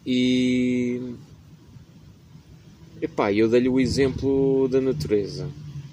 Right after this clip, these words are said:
Tipo, que, por exemplo, isto já a desconstruir imenso. Porque, lá está, a clareza tem o seu significado, mas tu podes puxar a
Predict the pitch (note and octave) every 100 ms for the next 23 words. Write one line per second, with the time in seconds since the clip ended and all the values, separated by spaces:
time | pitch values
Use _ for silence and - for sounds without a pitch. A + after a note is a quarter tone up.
0 | - - - A#2+ A#2 - G2 F2 - -
1 | - - - - - - - - - -
2 | A#2 A2 A2+ G#2+ G2+ G#2+ G2+ F#2+ - -
3 | C3+ C3 - D#3 D3 - D3 C#3 - D3+
4 | C#3+ C3+ G#2+ G2+ - - - - - -
5 | - - - - - G#2 - - - -
6 | A2 A2+ B2+ A2 - A2 A2 G2 G2 A2
7 | G#2 C3 A#2+ C3+ C#3 D#3+ - G3+ A3+ B3
8 | C4+ - - - - - - - - -
9 | - - A#2 - B2 E3 D3+ - - -
10 | - F3+ F3+ F3+ F3+ F#3+ F#3 - - -
11 | - - - - - -